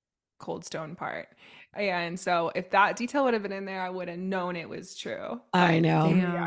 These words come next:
Speaker 1: are.
Speaker 3: Okay, how
Speaker 1: Okay,
Speaker 3: do we
Speaker 1: well.
Speaker 3: play mash collectively with all of our listeners?
Speaker 2: Basically, this is a game that we used to play in the nineties. It's gonna tell you your future. It's better than even just being a psychic, right?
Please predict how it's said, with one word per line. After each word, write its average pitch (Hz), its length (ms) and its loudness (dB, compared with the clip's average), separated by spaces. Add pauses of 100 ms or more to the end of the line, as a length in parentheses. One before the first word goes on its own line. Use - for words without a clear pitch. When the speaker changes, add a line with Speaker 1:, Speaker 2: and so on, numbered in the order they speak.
(100)
Speaker 1:
are. - 160 -10 (240)
Speaker 3:
Okay, 240 260 6
how 214 240 8
Speaker 1:
Okay, 202 80 8
Speaker 3:
do 233 40 6
we 277 80 6
Speaker 1:
well. 302 120 4
Speaker 3:
play 339 180 4
mash 214 600 2 (200)
collectively 208 720 2
with 220 140 2
all 190 180 6
of 196 80 4
our 196 140 4
listeners? 190 580 -2 (240)
Speaker 2:
Basically, 302 720 6
this 190 300 6
is 277 140 2
a 359 80 6
game 214 520 6
that 196 120 4
we 185 80 2
used 185 200 2
to 240 60 -2
play 240 280 0
in 254 100 -4
the 320 80 0
nineties. 180 520 4
It's 185 100 -8
gonna 208 200 2
tell 214 220 2
you 202 100 6
your 233 220 2
future. 160 580 6
It's 160 260 2 (380)
better 190 240 8
than 226 160 6
even 214 220 4
just 214 160 -2
being 202 220 4
a 214 60 2
psychic, 175 480 0
right? 185 260 6